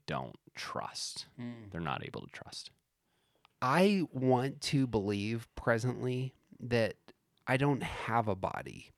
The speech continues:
Speaker 2: I am my body.
Speaker 1: Okay.
Speaker 2: I don't have a mind. I am my mind.
Speaker 1: Mm-hmm.
Speaker 2: I don't have a soul.
Speaker 1: Mm-hmm.
Speaker 2: I am my soul.
Speaker 1: Sure.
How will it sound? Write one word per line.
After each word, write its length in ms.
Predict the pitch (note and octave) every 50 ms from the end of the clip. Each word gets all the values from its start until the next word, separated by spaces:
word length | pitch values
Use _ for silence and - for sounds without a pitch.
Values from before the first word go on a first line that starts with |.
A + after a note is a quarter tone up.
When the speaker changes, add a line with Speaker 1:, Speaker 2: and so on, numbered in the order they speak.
| _ _ _ _
Speaker 2:
I 280 | - A2+ B2 C#3+ C#3+ - -
am 500 | C3 B2+ A2+ A2+ A2+ A2 A2 G#2+ G#2 G2 - - -
my 300 | - G2+ F#2+ F2 F2+ F2+ E2
body. 540 | - E2+ A#1 - - - B1 - - - _ _ _ _ _ _ _ _ -
Speaker 1:
Okay. 160 | - A#2 B2 _ - - - - _ -
Speaker 2:
I 80 | B2+ C3
don't 220 | C3+ C3 B2+ A2+
have 420 | G2+ - - - C#3 C3 C3+ C3 B2
a 80 | A#2
mind. 880 | G#2+ G#2 G2+ G#2 G#2+ A2 G#2 G2 F2+ - F#2 F2+ F2 F#2+ G#2 G2 - - - _ _ _ _ _ _ _ _ _ _ -
I 140 | - B2+ C#3 - -
am 400 | C3 B2+ B2 A#2+ A#2 A2+ A2+ G#2+
my 180 | G#2 G2+ G2 F#2+
mind. 500 | F#2+ F#2+ F#2+ F#2+ F#2+ F2+ F#2 F#2 F#2 F2+
Speaker 1:
Mm-hmm. 300 | F#2 F#2+ F#2+ F#2+ F#2 F2 F2+ F#2+ - - - -
Speaker 2:
I 60 | - A#2+
don't 180 | B2 C3 A2+
have 360 | - - - - A#2+ B2 A#2+
a 60 | A2 G#2+
soul. 440 | - - - - - - F#2+ G2 -
Speaker 1:
Mm-hmm. 260 | F#2+ G2 G2 F#2+ F#2+ G2 G#2 - - - -
Speaker 2:
I 220 | - G#2+ A2+ - -
am 320 | - B2+ B2 A#2 A2+ A2+ A2
my 200 | G#2 G2 F#2+ F#2
soul. 560 | - - - F#2+ F2 E2+ E2+ F2 F#2 - - -
Speaker 1:
Sure. 220 | - - F#2 F2+